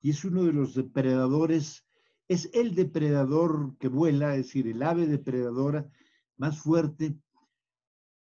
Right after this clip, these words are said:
y más grande de la selva. Aunque no tiene una envergadura muy grande porque necesita volar entre el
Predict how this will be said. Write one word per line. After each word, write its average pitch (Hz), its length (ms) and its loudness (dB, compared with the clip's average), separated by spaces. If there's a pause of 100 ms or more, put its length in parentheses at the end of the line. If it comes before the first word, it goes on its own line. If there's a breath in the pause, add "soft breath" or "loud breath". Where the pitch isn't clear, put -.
(840)
y 147 100 -4
más 143 240 -2
grande 160 480 2
de 123 100 -2
la 123 120 -8
selva. 127 460 -2 (1120)
Aunque 139 320 2
no 202 160 2
tiene 190 240 -2
una 196 180 -2
envergadura 151 720 0
muy 147 420 2
grande 147 400 0
porque 131 300 -10
necesita 113 360 -6
volar 131 380 0
entre 127 320 -4
el - 160 -16